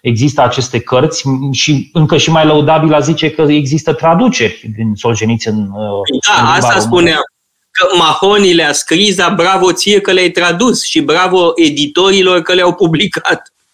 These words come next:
Speaker 1: Nu, nu ziceam de, de, de mine că le-am tradus, ci că, că sunt traducere direct din Solzhenitsyn.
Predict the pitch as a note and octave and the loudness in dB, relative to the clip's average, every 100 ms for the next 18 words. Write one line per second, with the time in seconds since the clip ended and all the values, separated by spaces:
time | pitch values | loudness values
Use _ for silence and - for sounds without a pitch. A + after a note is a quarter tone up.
0 | D#3+ F#3+ A#3 G3+ A3+ A#3 A#3 G3 D#3+ D3 | 2 4 4 4 4 2 2 2 2 2
1 | C#3+ C#3+ C3+ C3+ C3+ C3 C3+ C3+ C3 B2+ | 2 2 2 0 2 0 0 0 0 0
2 | C3 F3+ F3+ F#3 D#3 D#3 E3+ D#3 D#3 C3+ | 0 0 0 0 0 0 2 2 0 0
3 | D#3 E3+ D#3 D#3+ E3 F#3+ F3+ D#3 F3+ F3+ | -2 0 0 2 2 2 0 2 2 2
4 | E3+ E3+ C#3 D#3+ D3+ G2+ F2+ | 2 0 0 0 -2 -6 -12